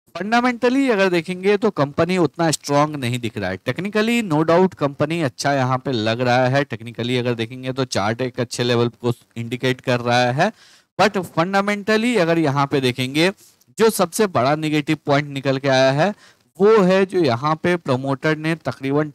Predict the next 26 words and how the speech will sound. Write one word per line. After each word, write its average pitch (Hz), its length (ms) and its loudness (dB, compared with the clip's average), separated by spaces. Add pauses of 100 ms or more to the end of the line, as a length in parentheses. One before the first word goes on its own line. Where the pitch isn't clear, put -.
ट्वेल्व 180 440 4 (120)
परसेंट 143 460 -2
से 156 160 -2
अपने 135 320 -2
stake 120 380 -4
को 175 220 0 (380)
reduce 135 640 4
किया 143 340 2
है 185 220 2 (480)
इस 196 180 2
क्वार्टर 113 400 0
में, 98 160 -8
यानी 127 260 -6
कि 202 140 -2
मार्च 147 460 0
क्वार्टर 143 360 0
में 160 140 0
almost 147 760 0 (200)
twelve 156 400 2 (220)
point 147 420 2
four 170 400 2
percent 131 480 -4
से 165 140 -2
अपने 135 360 -2
stake 120 420 -4
को 175 200 4